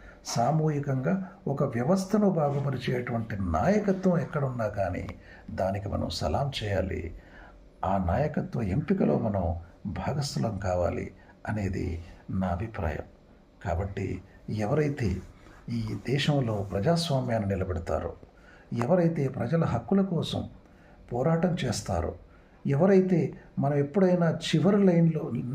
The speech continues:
లైన్లో, చివరి లైన్లో చివరగా నిలబడినటువంటి వ్యక్తికి చేయి అందించి తనతో కూడా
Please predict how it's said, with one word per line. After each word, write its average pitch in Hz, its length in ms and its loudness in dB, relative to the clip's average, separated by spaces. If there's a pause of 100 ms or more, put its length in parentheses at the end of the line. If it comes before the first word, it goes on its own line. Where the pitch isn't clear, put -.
(160)
లైన్లో, 180 460 6
చివరి 190 380 6
లైన్లో 170 460 4
చివరగా 185 520 4
నిలబడినటువంటి 139 840 -2
వ్యక్తికి 175 580 -2 (120)
చేయి 170 160 4
అందించి 147 560 -2 (580)
తనతో 175 360 2
కూడా 185 560 2